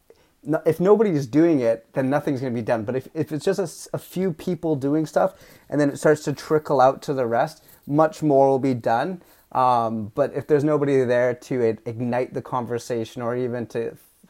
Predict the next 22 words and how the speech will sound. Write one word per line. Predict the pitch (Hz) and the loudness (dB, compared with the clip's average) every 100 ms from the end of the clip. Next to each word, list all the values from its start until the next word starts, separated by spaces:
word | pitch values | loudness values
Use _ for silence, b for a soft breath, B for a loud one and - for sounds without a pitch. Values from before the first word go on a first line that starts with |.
| _ _ - | _ _ -20
fathom | - 113 127 139 156 135 | -2 2 4 4 0 2
what | 127 - | 0 0
could | - 135 135 | -4 -2 0
be, | 156 220 226 b b b b _ - | 0 0 -4 b b b b _ -20
well, | - 123 135 131 | -18 -10 -6 -2
why | 131 | -2
the | 131 | -4
heck | 131 - - | -10 -12 -8
are | 123 | -6
we, | 120 113 - | -4 -6 -6
like, | 120 107 | -8 -4
what, | 143 - | -4 -4
what's | 135 151 151 - | -4 0 0 0
the | 143 | -8
point? | - 151 123 110 | -2 -2 0 -2
Like, | 107 | -4
you | 131 | -4
know, | 120 120 | -4 -4
like, | 131 - - - 156 | -6 -8 -18 -12 -10
who's | 127 170 | -4 -4
gonna | 156 139 | -2 -4
care? | - 170 147 123 | -4 -2 -2 -2